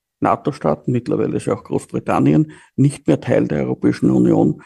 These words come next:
nicht mehr akzeptiert werden wird. Und Europa wird investieren müssen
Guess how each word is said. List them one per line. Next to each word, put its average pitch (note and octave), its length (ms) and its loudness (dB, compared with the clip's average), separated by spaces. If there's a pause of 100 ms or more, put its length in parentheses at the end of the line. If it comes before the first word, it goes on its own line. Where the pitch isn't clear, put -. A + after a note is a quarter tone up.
nicht - 380 0
mehr D#3 180 4
akzeptiert B2+ 640 -2
werden C#3 260 0
wird. D3 240 -6
Und B2+ 140 0
Europa G#2+ 440 0
wird A#2+ 200 0
investieren A#2+ 800 2
müssen B2 640 2